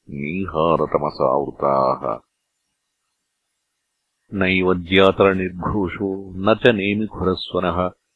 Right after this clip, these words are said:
शुश्रुवे चरतस्तस्य न च रूपम् प्रकाशते। घनान्धकारे तिमिरे शरवर्षमिवाद्भुतम्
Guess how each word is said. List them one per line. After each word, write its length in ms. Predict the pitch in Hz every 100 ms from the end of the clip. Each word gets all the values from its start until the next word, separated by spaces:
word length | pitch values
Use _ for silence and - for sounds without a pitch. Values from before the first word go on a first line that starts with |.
| _ -
शुश्रुवे 600 | 82 - 98 92 92 95
चरतस्तस्य 1120 | - 76 101 80 - _ 71 67 - 67 71 - _
न 120 | 76 78
च 40 | 101
रूपम् 500 | 78 78 - 95 92
प्रकाशते। 1000 | 104 - 95 92 - - 98 95 95 92 _ _ _ _ _ _ _ _ _ _ _ _ _ _ _ _ _ _ _ _ _ 92
घनान्धकारे 1160 | - 95 95 95 95 85 92 98 95 95 95
तिमिरे 580 | 95 90 73 73 71 65
शरवर्षमिवाद्भुतम् 1800 | - 90 101 98 92 101 98 92 82 80 76 135 131 110 - 95 87